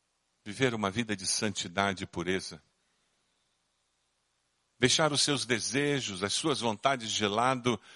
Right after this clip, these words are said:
pra viver aquilo que agrada a Deus e aquilo que agrada a Deus apenas? Abra sua Bíblia lá no Salmo cinquenta e um.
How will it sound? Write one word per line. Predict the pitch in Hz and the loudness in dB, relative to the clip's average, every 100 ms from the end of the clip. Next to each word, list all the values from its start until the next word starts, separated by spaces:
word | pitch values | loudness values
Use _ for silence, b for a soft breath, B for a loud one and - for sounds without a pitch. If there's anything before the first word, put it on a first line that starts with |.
| B B | B B
pra | - 120 | -2 0
viver | 120 107 135 123 | 0 0 0 0
aquilo | - 135 123 | -2 -4 0
que | - | 0
agrada | 107 - 120 127 120 104 | -2 2 6 6 4 0
a | |
Deus | 95 110 117 107 87 | 2 2 2 0 -2
e | 101 | 0
aquilo | 101 95 139 123 | 0 -2 -4 -4
que | - | -2
agrada | 101 95 117 120 101 | 0 4 6 6 2
a | |
Deus | 92 113 101 | 2 -2 -2
apenas? | 101 117 120 113 - - - - _ _ _ _ _ _ _ _ _ _ _ _ _ _ | -2 0 -2 -4 -4 -2 -4 -10 _ _ _ _ _ _ _ _ _ _ _ _ _ _
Abra | 302 190 | -2 0
sua | - 92 | 0 0
Bíblia | 104 98 95 | 0 0 0
lá | 92 | -2
no | 95 | -2
Salmo | 90 - 98 92 | 0 2 2 0
cinquenta | - 92 - 95 90 | -4 -4 -2 -2 -2
e | |
um. | 85 101 | -2 -4